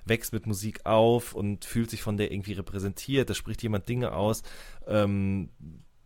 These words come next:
die, die, die einen irgendwie, wo man sich so fragt, okay, warum weiß der das alles von mir? Wir kennen uns doch überhaupt nicht. Also quasi dieses, äh, Seelenverwandtschaft auf Songs verkörpert durch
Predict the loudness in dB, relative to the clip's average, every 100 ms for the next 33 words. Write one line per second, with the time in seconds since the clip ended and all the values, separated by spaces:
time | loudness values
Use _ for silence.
0 | -16 -10 -2 0 0 -4 -10 -10 -10 -8
1 | -8 -6 -4 -2 0 0 0 -2 -2 0
2 | 2 2 0 0 0 -2 -6 -4 -2 -2
3 | -4 -8 -4 -2 -2 0 2 2 0 -2
4 | -2 -4 -4 -4 -2 0 0 -2 -2 -2
5 | -2 -4 -6 -4 -2 -4 -4 -4 -4 -2
6 | -2 -2 -2 -2 -4 -8 -16 -18 -14 -2
7 | 2 4 2 2 2 2 2 2 2 -4
8 | -6 -6 -4 0 0 -2 -4 -2 0 2
9 | 0 -2 -6 -8